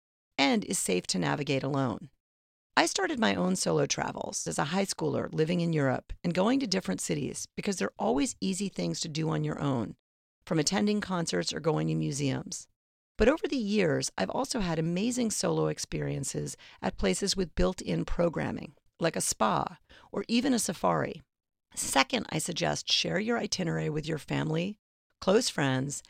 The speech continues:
and or a hotel manager. Make sure that someone knows where you'll be staying at all times. You might even set a mutually agreeable time to check in with your family or friends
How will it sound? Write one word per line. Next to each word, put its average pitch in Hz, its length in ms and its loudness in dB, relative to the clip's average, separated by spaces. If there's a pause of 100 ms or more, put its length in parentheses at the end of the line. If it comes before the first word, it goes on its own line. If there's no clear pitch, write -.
(340)
and 220 180 4
or 180 160 2
a 156 60 0
hotel 156 400 0
manager. 131 580 -4 (480)
Make 254 200 6
sure 254 240 4
that 202 160 0
someone 214 500 2
knows 160 300 2
where 160 100 0
you'll 151 160 0
be 135 100 -6
staying 139 440 0
at - 80 -4
all 143 180 -4
times. - 640 -6 (460)
You 202 80 2
might 254 200 4
even 254 220 2
set 180 220 2
a 160 40 4
mutually 190 520 0
agreeable 165 420 0
time 151 380 -2
to 170 100 -6
check - 320 -2
in 175 220 0
with 160 140 -2
your 156 120 -4
family 147 400 -2
or - 100 -8
friends 131 480 -2